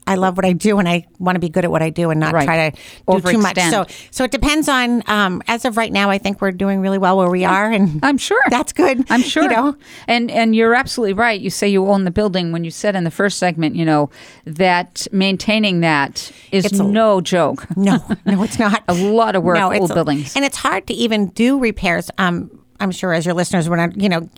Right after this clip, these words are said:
Speaker 1: understand if you have a-, anybody who owns a house, once you do
Speaker 2: Yeah.
Speaker 1: something, there's always more. It's like
Speaker 2: Of
Speaker 1: McGillicuddy's
Speaker 2: course.
Speaker 1: closet, right? You open one thing, and it's another, it's another, it's
Speaker 2: And it
Speaker 1: another.
Speaker 2: touches
Speaker 1: But a
Speaker 2: another.
Speaker 1: three hundred-year-old building, there's always something.
Speaker 2: Yeah, yeah.
Speaker 1: But then it's even harder when we're open. Um,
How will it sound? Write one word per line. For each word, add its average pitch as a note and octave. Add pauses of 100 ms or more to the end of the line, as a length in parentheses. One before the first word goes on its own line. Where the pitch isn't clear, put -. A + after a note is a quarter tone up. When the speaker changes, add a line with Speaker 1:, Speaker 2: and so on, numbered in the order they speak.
Speaker 1:
understand F#3
if E3+
you F3+
have F#3 (480)
a-, A3
anybody A3
who G3
owns E3+
a F3
house, D#3+
once E3+
you F3+
do G3+
Speaker 2:
Yeah. B3
Speaker 1:
something, F3+
there's E3
always F3
more. F3+
It's -
like F3
Speaker 2:
Of F#3+
Speaker 1:
McGillicuddy's F#3+
Speaker 2:
course. -
Speaker 1:
closet, F#3
right? E3+
You F3+
open F3+
one F3+
thing, F#3+
and E3+
it's D3+
another, E3
it's E3+
another, D#3+
it's -
Speaker 2:
And C3
it G3
Speaker 1:
another. G3
Speaker 2:
touches A3
Speaker 1:
But G#3+
a A#3
Speaker 2:
another. -
Speaker 1:
three C4+
hundred-year-old G#3+
building, F#3
there's F#3+
always F3
something. E3
Speaker 2:
Yeah, E3
yeah. F3
Speaker 1:
But A3+
then C4
it's C4+
even A3+
harder A#3
when G3
we're F#3
open. F#3
Um, E3+